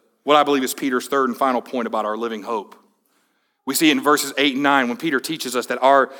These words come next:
living hope gives us sight and celebration.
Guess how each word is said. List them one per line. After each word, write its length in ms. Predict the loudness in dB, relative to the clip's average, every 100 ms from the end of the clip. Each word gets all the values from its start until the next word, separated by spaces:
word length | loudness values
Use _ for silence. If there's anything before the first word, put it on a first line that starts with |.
| -20 -4
living 320 | 2 4 4
hope 500 | 0 2 4 2 -4 -20 _ -8
gives 360 | -2 0 0 0
us 460 | 0 0 -4 -6 _ -8
sight 720 | -4 4 4 2 -6 -14 -14 _ _ _ _ _ _
and 320 | -8 -4 -4 -6
celebration. 840 | -4 -2 -2 -2 -2 -4 -12 -14